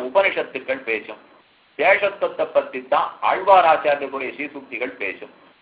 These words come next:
அதை ஒரு தடவை ராமானுஜர் ஸ்ரீபாஷ்யத்துல ஒரு பங்கியில சொல்லிட்டு வர்றார். ஜீவாத்மாவுக்கு இயற்கையில் இருக்கிறது ஞாதிருத்தம் அப்படின்னு அவர் சொல்றார். புறத்தாழ்வான் அதை எழுதணும். ஆனா ராமானுஜரிடத்துல அவர் கேட்டு பெற்றிருக்கிறதெல்லாம் சேஷத்துவத்தை தான்.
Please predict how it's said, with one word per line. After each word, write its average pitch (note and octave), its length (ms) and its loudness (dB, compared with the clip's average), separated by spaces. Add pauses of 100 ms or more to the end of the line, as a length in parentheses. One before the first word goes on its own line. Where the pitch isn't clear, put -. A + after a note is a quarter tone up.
(200)
அதை E3 220 2
ஒரு F3 180 -2
தடவை E3+ 260 2
ராமானுஜர் C#3 580 -2
ஸ்ரீபாஷ்யத்துல C#3 680 -2
ஒரு - 100 -8
பங்கியில B2+ 400 -6
சொல்லிட்டு A2 320 -8
வர்றார். G2+ 280 0 (420)
ஜீவாத்மாவுக்கு D3+ 1000 2
இயற்கையில் D3+ 560 -2
இருக்கிறது A2+ 420 -6 (420)
ஞாதிருத்தம் A2+ 760 -2 (360)
அப்படின்னு C3 360 -6
அவர் - 180 -4
சொல்றார். G#2+ 380 -2 (300)
புறத்தாழ்வான் C#3 680 2
அதை B2+ 160 -6
எழுதணும். G#2+ 400 -6 (440)
ஆனா C3 180 -4 (200)
ராமானுஜரிடத்துல C#3+ 880 0
அவர் A#2 200 -2
கேட்டு D3+ 320 -2
பெற்றிருக்கிறதெல்லாம் B2+ 1080 -6
சேஷத்துவத்தை A#2+ 680 -6
தான். - 180 -12